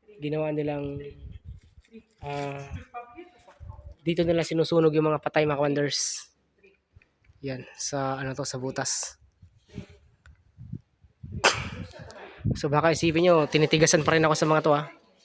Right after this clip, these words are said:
So, normal na to sa akin, mga ka-wonders. Yung ganito.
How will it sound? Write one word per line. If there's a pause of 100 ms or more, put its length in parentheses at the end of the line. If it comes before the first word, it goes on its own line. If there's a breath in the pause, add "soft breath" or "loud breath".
(600)
So,
normal
na
to
sa
akin,
mga
ka-wonders. (320)
Yung
ganito.